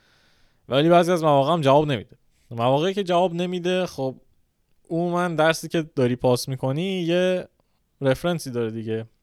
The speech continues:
اونجا می‌تونی بری نگاه کنی. یا اگه حتی مثلاً اون رفرنس خوب نیست، سرچ می‌کنی، یه رفرنس دیگه ای میاد، می‌تونی بری اون نگاه کنی.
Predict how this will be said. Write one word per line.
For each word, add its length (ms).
اونجا 260
می‌تونی 240
بری 100
نگاه 260
کنی. 180
یا 160
اگه 160
حتی 240
مثلاً 220
اون 140
رفرنس 380
خوب 300
نیست، 320
سرچ 400
می‌کنی، 380
یه 120
رفرنس 360
دیگه 280
ای 100
میاد، 280
می‌تونی 260
بری 120
اون 120
نگاه 400
کنی. 100